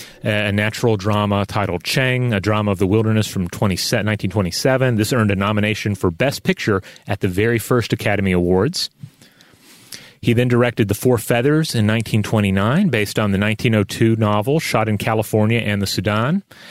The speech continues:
And then he shot Rango in Sumatra,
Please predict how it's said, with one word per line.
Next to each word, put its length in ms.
And 140
then 80
he 60
shot 260
Rango 720
in 240
Sumatra, 720